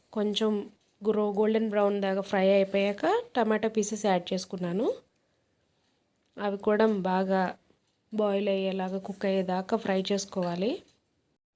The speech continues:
ఈ టమాటోస్ బాగా కుక్ అయ్యాక ఇప్పుడు మనం తీసుకున్న పుదీనా, కొత్తిమీర, కరివేపాకు మొత్తం యాడ్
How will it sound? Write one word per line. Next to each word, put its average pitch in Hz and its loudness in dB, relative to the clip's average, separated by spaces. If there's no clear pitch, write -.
ఈ 226 -12
టమాటోస్ 214 2
బాగా 196 2
కుక్ 202 0
అయ్యాక 196 2
ఇప్పుడు 233 2
మనం 196 4
తీసుకున్న 196 -2
పుదీనా, 185 0
కొత్తిమీర, 185 -2
కరివేపాకు 180 0
మొత్తం 202 0
యాడ్ 180 0